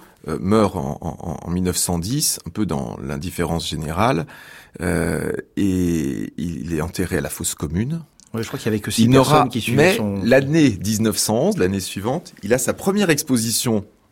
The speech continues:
Speaker 1: monographique en France, mieux vaut tard que, que, que, que, que jamais.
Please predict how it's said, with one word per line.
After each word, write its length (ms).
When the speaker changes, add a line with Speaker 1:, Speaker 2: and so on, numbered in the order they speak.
Speaker 1:
monographique 720
en 80
France, 440
mieux 300
vaut 160
tard 480
que, 100
que, 100
que, 260
que, 220
que 100
jamais. 360